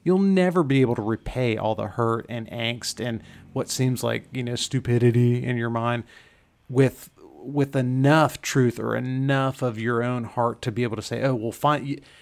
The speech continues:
yeah, I, you can have that opinion now because I've given you." No,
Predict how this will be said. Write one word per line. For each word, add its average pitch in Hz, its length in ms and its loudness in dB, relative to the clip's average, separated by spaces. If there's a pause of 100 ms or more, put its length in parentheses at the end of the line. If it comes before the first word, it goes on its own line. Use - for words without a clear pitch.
(120)
yeah, 127 420 2
I, 135 120 0
you 151 260 2
can 180 160 2
have 135 220 4
that 120 160 0
opinion 113 300 -2
now 110 120 0
because 113 260 -2
I've 113 140 -2
given 113 280 -2
you." 117 60 -10 (200)
No, 131 480 -4